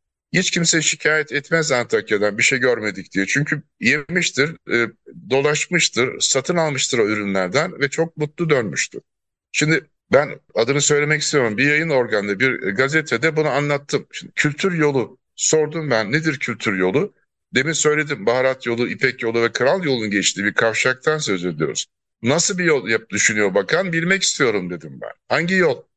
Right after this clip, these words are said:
Bıraksınlar yol falan yapmayı. Antakya zaten kendisi olarak var, ortada var. Turizm kenti olmasına da ihtiyaç yok. Bakın istatistiklere baksınlar kaç ziyaretçisi olmuş Antakya'nın, Antakya Arkeoloji Müzesi'nin.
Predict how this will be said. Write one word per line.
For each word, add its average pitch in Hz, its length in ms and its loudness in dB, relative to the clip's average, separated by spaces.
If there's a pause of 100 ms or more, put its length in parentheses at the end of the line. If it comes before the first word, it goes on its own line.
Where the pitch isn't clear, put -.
(120)
Bıraksınlar 170 580 0
yol 170 180 4
falan 110 320 0
yapmayı. 98 460 -2
Antakya 143 420 0
zaten 147 480 -2
kendisi 135 460 0
olarak 165 400 0
var, 127 300 0
ortada 143 560 0
var. 107 200 -4 (680)
Turizm 160 360 2
kenti 156 340 0
olmasına 156 440 0
da 143 40 2
ihtiyaç 135 440 0
yok. 170 180 -6
Bakın 135 240 -6
istatistiklere - 1000 0
baksınlar 131 440 -2
kaç 170 200 0
ziyaretçisi 131 540 0
olmuş 175 220 -2
Antakya'nın, 101 600 -2
Antakya 101 520 0
Arkeoloji 90 420 -2
Müzesi'nin. 82 540 2